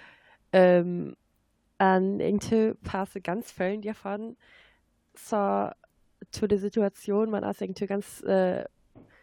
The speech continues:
und Stress an so was, und wegen bei Deal kämen und ihr passe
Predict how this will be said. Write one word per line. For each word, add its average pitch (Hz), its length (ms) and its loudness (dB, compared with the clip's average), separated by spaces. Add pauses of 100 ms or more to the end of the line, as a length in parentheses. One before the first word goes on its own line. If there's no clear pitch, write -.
(320)
und 208 160 -2
Stress 208 440 0
an 226 160 -2
so 226 180 -2
was, 226 160 2
und 202 140 0
wegen 208 200 -2
bei 196 100 -2
Deal 208 280 -2
kämen 262 460 -2
und 233 180 -6
ihr 320 80 0
passe 254 560 -4